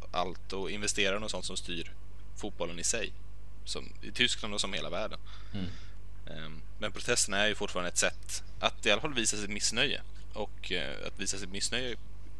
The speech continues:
Speaker 1: är en ganska lång väg till, till att, till att ta det, ta det längre än så. Ehm, tror jag.
Speaker 2: Mm. Jag känner precis som du säger att det är ett,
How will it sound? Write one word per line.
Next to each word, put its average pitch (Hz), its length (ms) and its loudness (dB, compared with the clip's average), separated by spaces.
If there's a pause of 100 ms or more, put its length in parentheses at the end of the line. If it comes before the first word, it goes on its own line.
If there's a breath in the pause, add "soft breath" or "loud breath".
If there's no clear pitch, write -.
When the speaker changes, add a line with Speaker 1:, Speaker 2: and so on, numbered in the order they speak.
(360)
Speaker 1:
är 113 80 0
en 127 260 0
ganska 117 240 4
lång 123 300 4
väg 90 240 2
till, 87 160 -2
till 85 160 -2
att, - 260 -2 (1000 loud breath)
till 104 100 -2
att - 80 -2
ta 95 220 4
det, 87 200 2 (100)
ta 95 120 2
det 87 80 0
längre 85 220 -2
än 85 60 0
så. - 240 0 (760)
Ehm, 76 320 -4 (1040)
tror 98 180 -2
jag. 98 80 -2
Speaker 2:
Mm. 98 120 -2 (520 loud breath)
Jag 95 100 2
känner 101 140 6
precis 92 160 2
som 90 80 -2
du 85 60 0
säger 87 160 4
att 92 100 2
det - 280 -2
är 85 140 2
ett, - 380 0